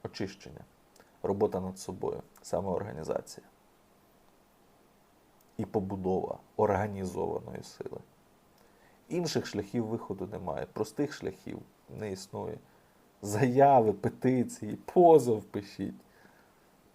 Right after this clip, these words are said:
Я стільки разів стикався з нашою правопохоронною системою, їм наплювати на все. Причому ті питання, з-, по яких я з ними стикався, за винятком одного,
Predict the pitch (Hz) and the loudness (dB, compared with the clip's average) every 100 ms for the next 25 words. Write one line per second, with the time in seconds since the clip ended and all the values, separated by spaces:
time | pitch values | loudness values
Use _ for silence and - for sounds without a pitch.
0 | _ - 110 123 120 113 - - - 139 | _ -4 8 12 12 10 8 -4 -2 -2
1 | 131 - 110 107 98 98 92 - 95 - | -2 -4 -2 -2 -2 -6 -6 -10 -4 0
2 | - - - - - - - - 98 92 | 0 -2 -8 -10 -10 -12 -14 -6 -4 -4
3 | - - - 98 92 95 92 - 98 90 | -6 -4 2 2 2 0 -4 -2 -2 -2
4 | 87 - - - - 135 131 107 - - | -4 -10 -10 -12 -8 -6 -6 -6 -12 -16
5 | _ _ _ _ _ 156 135 123 123 117 | _ _ _ _ _ -10 -4 -4 -4 0
6 | 110 104 - 92 92 - - - - _ | 2 2 0 -8 -8 -10 -10 -10 -12 _
7 | _ _ _ _ - - - _ 95 95 | _ _ _ _ -20 -20 -20 _ -4 -2
8 | 104 104 95 - 117 113 - 120 113 107 | -2 -2 -6 -6 -2 -2 4 4 4 -4
9 | - - 101 98 - - 104 101 82 85 | -6 -2 0 0 -4 -4 0 2 2 -4
10 | - - - - - - 202 - - 101 | -4 -4 -4 -8 0 2 0 -8 -8 -4
11 | 98 92 - - 95 - 95 95 85 78 | -2 -4 -8 -10 -8 -2 -2 0 -4 -4